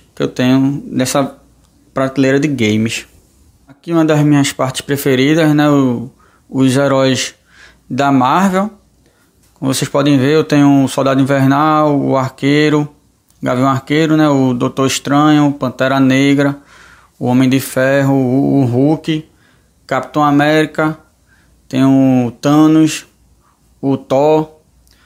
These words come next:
Star-Lord, né? Senhor das Estrelas, o Groot, o Rocket. Lá atrás tem o Loki, o Drax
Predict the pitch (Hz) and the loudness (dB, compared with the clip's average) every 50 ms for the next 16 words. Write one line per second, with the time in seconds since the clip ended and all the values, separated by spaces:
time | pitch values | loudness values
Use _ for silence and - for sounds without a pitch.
0 | _ _ _ _ - - - - 147 147 147 143 139 135 139 147 156 165 160 160 | _ _ _ _ -16 -12 -6 -4 -2 0 0 0 0 2 2 2 0 0 0 -2
1 | 160 165 170 - - 135 131 127 135 131 135 131 - - 131 131 135 143 143 143 | -2 -2 -2 -4 -4 -4 -2 -2 -2 -2 -4 -6 -6 -6 -4 -2 0 0 2 2
2 | 147 151 147 - - _ - - 139 135 131 127 139 143 156 160 165 165 - 170 | 0 0 -2 -8 -14 _ -6 -4 -2 -2 0 0 2 2 2 2 0 -2 -2 -4
3 | 165 165 - _ _ _ _ _ _ _ _ _ _ _ _ _ _ _ _ - | -6 -6 -6 _ _ _ _ _ _ _ _ _ _ _ _ _ _ _ _ -4
4 | 139 139 139 135 120 110 127 139 151 165 160 - 180 180 - - 220 175 - _ | -2 0 0 0 0 0 0 0 0 0 -2 -4 -6 -6 -8 -10 -10 -10 -12 _
5 | _ _ _ _ _ _ _ - 139 156 156 151 - 160 151 143 143 139 135 - | _ _ _ _ _ _ _ -4 -2 -2 -2 -2 -2 -2 -2 0 0 -2 -2 -2
6 | - - 147 147 143 139 135 135 147 156 170 170 - - 202 202 202 - _ _ | -2 0 2 2 2 2 2 2 0 0 -2 -2 -4 -6 -6 -6 -8 -10 _ _
7 | _ _ _ _ _ _ _ _ _ _ _ _ _ _ - 151 151 156 147 131 | _ _ _ _ _ _ _ _ _ _ _ _ _ _ -4 0 0 2 2 2
8 | 139 156 160 175 190 202 - - - | 0 0 0 0 0 -2 -4 -6 -6